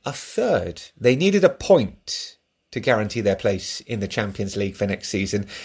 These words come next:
They haven't got it yet. They've got four matches to get a point. They should be able to secure Champions League football. We thought it was obviously done and dusted. It isn't yet, technically. Uh, before that, Valencia scored late on to beat Celta two one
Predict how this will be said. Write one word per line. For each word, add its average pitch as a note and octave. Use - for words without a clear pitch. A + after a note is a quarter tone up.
They A#2
haven't F3
got E3+
it C3+
yet. A#2
They've B2+
got -
four F#3+
matches C#3
to -
get -
a G2
point. -
They -
should -
be A#2
able F2+
to -
secure F#2
Champions F#2+
League G2
football. G2+
We G3
thought D#3+
it A2
was G#2+
obviously D#3+
done F#2
and F2+
dusted. F#2
It A#2
isn't G#2
yet, F#2+
technically. -
Uh, A#2+
before F#3+
that, E3+
Valencia D3
scored A#2
late C#3+
on C#3
to B2
beat C3+
Celta C3
two C#3+
one B2